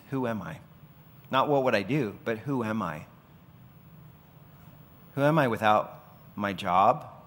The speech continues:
then my other job, then my family? And if you're like, "I don't know who I would be," then here's an invitation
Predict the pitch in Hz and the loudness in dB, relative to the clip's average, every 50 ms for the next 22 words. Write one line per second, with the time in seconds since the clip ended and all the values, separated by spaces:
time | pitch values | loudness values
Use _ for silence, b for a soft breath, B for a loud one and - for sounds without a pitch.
0 | - - - - - - - 113 107 104 104 101 - - 101 98 104 104 92 101 | -20 -20 -20 -20 -20 -12 -8 -6 -4 -2 -2 -2 -2 -4 -4 -4 -6 -6 -6 -2
1 | 101 92 95 92 92 90 85 - - 101 92 95 92 90 - - - 92 92 87 | 0 2 2 2 2 0 -4 -10 -10 -8 -8 -6 -8 -8 -10 -10 -8 -8 -6 -6
2 | 85 85 80 82 82 - - - - - - - - - - - - - - - | -6 -8 -10 -12 -14 -18 -20 -20 -20 -20 -20 -20 -20 -20 -20 -20 -20 -20 -20 -20
3 | - - - - - - - - _ - - - - - 110 107 - 117 113 110 | -20 -20 -20 -20 -20 -20 -20 -20 _ -20 -20 -18 -12 -10 -10 -8 -6 -4 -2 -2
4 | 104 104 104 107 135 151 147 147 151 151 127 117 107 101 98 98 95 87 101 95 | -2 -2 -2 -2 0 0 0 0 -2 -2 -2 -4 -4 -4 -4 -6 -8 -8 -8 -8
5 | 92 92 92 90 90 - - - 113 110 107 107 104 104 - 135 139 143 135 139 | -8 -8 -10 -12 -16 -20 -12 -8 -6 -6 -4 -6 -8 -8 -6 -6 -4 -2 -2 -2
6 | 123 120 117 110 104 - - 120 113 113 110 - - 101 95 95 92 92 | -4 -4 -4 -6 -8 -8 -8 -8 -8 -6 -6 -8 -8 -8 -8 -8 -10 -10